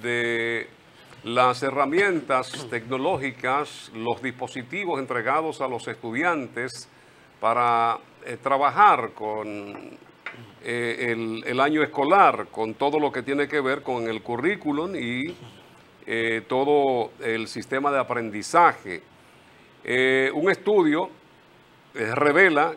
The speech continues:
Speaker 1: que un setenta y seis punto seis por ciento de los dispositivos entregados a estudiantes presentan desperfectos.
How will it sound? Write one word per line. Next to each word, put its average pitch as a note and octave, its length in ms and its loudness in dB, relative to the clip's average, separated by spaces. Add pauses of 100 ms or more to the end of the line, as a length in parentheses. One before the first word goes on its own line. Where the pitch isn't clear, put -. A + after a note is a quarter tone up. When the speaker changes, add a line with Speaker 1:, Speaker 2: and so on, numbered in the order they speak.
Speaker 1:
que A#2+ 400 -2
un D#3 240 0
setenta D#3 640 0
y C3+ 80 -2
seis G3 280 -4
punto G3+ 400 -6
seis F3+ 220 -4
por F3 220 -4
ciento F3+ 420 -2
de E3+ 100 -2
los D#3+ 120 0
dispositivos C#3 680 -2
entregados D#3 560 0
a D3 40 -4
estudiantes D3 580 -4
presentan C#3 520 -6
desperfectos. - 920 -8